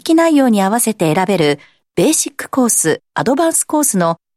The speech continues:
二種類の新手数料体系を開始。二つのコースとも、業界最安級の手数料を実現しました。そして、二千二十三年十二月六日から、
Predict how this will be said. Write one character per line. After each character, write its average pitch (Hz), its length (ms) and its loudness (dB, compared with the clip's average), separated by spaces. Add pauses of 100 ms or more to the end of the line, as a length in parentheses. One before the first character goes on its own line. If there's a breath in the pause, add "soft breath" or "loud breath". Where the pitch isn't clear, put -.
(140)
二 180 100 0
種 359 160 0
類 320 180 2
の 170 300 -2
新 269 260 0
手 302 120 0
数 311 200 0
料 302 160 0
体 302 220 -2
系 175 200 -2
を 123 100 -2
開 147 180 -6
始。 - 260 -2 (720 soft breath)
二 302 220 -4
つ 311 140 -2
の 285 120 2
コ 277 180 -2
ー - 20 0
ス 269 100 -4
と 214 120 -2
も、 170 220 0 (220)
業 202 200 0
界 247 280 -2
最 233 280 0
安 339 200 0
級 302 200 0
の 294 100 2
手 277 120 -2
数 302 240 0
料 240 180 2
を 143 80 0
実 143 260 -2
現 185 140 0
し - 80 -2
ま 185 80 0
し - 100 -2
た。 160 220 -4 (960)
そ 233 120 -2
し - 120 -6
て、 233 180 -2 (300)
二 185 100 2
千 311 240 2
二 277 140 2
十 247 160 0
三 208 260 -2
年 180 220 2
十 143 180 0
二 269 140 2
月 254 320 0
六 175 100 2
日 220 80 0
か 202 240 -6
ら、 180 200 -2